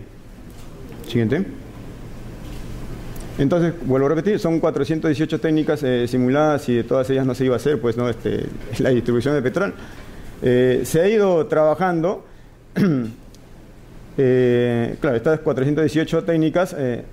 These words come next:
a intervalo de dos K, más o menos, eh, diez K B, ¿no?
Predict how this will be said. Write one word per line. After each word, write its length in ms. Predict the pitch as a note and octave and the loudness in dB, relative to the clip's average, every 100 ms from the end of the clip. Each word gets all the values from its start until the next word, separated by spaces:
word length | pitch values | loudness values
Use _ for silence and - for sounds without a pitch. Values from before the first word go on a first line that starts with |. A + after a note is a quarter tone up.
| - - - - - - | -18 -18 -20 -20 -14 -2
a 100 | B2 | 0
intervalo 440 | A2+ B2+ C#3+ D3+ | 2 4 4 4
de 80 | D3+ | 4
dos 160 | D#3+ D3+ | 2 0
K, 220 | F3 F#3+ - | -2 -2 -6
más 220 | D3+ C#3+ D3 | -2 0 2
o 40 | |
menos, 360 | D#3+ D#3 F3+ C3 | 2 0 0 0
eh, 260 | A#2+ A#2 | 0 0
diez 200 | A2+ C3+ C3+ - | 2 0 -2 -2
K 140 | C3+ | 0
B, 180 | A#2+ G#2+ | 2 0
¿no? 180 | B2 | 0